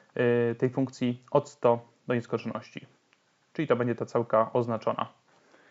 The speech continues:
To nam powie właśnie o tym prawdopodobieństwie i równocześnie będzie to tak naprawdę odsetek populacji, który właśnie ma ten wzrost powyżej sto.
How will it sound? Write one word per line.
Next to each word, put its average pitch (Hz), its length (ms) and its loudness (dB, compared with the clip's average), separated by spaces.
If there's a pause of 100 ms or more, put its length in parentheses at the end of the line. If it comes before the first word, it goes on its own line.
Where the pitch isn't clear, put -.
(760)
To 165 120 8
nam 135 140 6
powie 123 540 4
właśnie 123 280 0
o 120 40 -2
tym 120 120 -4
prawdopodobieństwie 123 1080 -2
i 147 100 0
równocześnie 160 640 -2
będzie 147 280 -4
to 135 240 4
tak 131 200 0
naprawdę 131 480 0
odsetek 127 720 0 (800)
populacji, 139 720 2 (100)
który 185 260 2
właśnie 135 300 -2
ma 123 80 -2
ten 113 180 -6
wzrost 117 340 -2
powyżej 110 440 -2 (220)
sto. - 320 -10